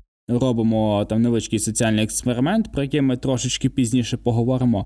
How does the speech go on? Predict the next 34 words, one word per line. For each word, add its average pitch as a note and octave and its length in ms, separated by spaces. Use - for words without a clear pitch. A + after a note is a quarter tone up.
того E3 260
випуски E3 440
можуть B2+ 300
трошки B2 380
відтерміновуватися. A#2+ 1000
І B2 160
аби B2 280
не A#2+ 200
пропускати A2 680
нових, B2 380
вам C#3+ 300
обов'язково C#3 880
треба G#2+ 440
бути A2 360
підписаними. G2 840
Ну E3 120
що G2+ 260
ж, F#2+ 160
давайте D#3 440
почнемо, D#3 560
і C3+ 40
почнемо, B2 520
що - 180
ми, A#2 200
очевидно, A#2+ 680
з G2+ 80
Польщі, F#3 440
оскільки A#2+ 440
Польща B2 380
докладає A2+ 560
колосальних A#2 920
зусиль A2 400
для G2+ 240
того, G3 460